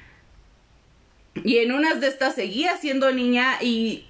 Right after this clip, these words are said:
el tipo solamente se reía, ¿sabes? O sea, lo hacía con esta perversión y se reía y yo me sentía tan mal, me sentía tan impotente de no poder hacer nada,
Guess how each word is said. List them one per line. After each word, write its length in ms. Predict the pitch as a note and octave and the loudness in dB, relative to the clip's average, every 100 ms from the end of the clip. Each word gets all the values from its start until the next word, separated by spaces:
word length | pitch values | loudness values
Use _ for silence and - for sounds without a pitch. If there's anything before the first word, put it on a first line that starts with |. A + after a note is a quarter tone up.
| - | -6
el 220 | - B3 B3 | 0 0 0
tipo 300 | A#3 C#4 C#4+ | -2 -2 0
solamente 580 | C#4+ C4+ C4+ C4 C#4+ | 0 0 0 -2 -2
se 200 | D4+ C4 | -2 -2
reía, 720 | G#3 G#3 G#3 G#3+ C4 G#3 G#3 - | 0 2 2 2 0 0 -4 -6
¿sabes? 440 | A#3 G#3 G#3+ F4 | -2 0 0 0
O 80 | B3 | -2
sea, 180 | A#3 G#3+ | 0 2
lo 300 | A3+ A3 A3 | 4 4 2
hacía 400 | A#3+ A#3+ A#3 A#3+ | 0 0 -4 -2
con 480 | D#4 C4+ A3 G#3 G#3+ | -2 -2 -2 0 0
esta 800 | B3+ - C4+ B3+ A3 F3 - - - - - - - - - - - | 0 0 0 2 2 -2 -6 -12 -20 -20 -20 -20 -20 -20 -20 -16 2
perversión 880 | A#3 G#3 A3 A3 C4 G3+ A#3 A3+ C4 | 4 6 4 4 2 -2 4 4 6
y 80 | D4+ | 4
se 160 | B3+ G#3+ | 2 2
reía 520 | G#3+ G#3+ A3+ A#3+ B3 | 4 6 4 2 2
y 180 | B3 G3+ | 2 4
yo 160 | G#3+ | 4
me 140 | A#3+ C4+ | 4 0
sentía 560 | D4+ A#3 - A#3 A#3+ - | 0 -2 0 0 0 -2
tan 260 | B3 C#4 | 0 0
mal, 160 | C#4 C4 | 0 2
me 120 | C4+ | 0
sentía 480 | C#4 A3 B3 B3+ - | -2 -2 0 -2 0
tan 220 | B3+ B3+ | -2 0
impotente 600 | E4+ E4+ B3+ A#3+ B3 A#3+ | 0 2 0 2 0 2
de 140 | C4+ C4 | 2 4
no 180 | B3 - | 2 2
poder 300 | B3+ B3 B3 | 2 4 2
hacer 420 | C4 B3 A#3+ A#3+ | 0 0 0 4
nada, 580 | A#3+ A#3 A3+ G#3+ E4+ | 4 4 0 -4 -6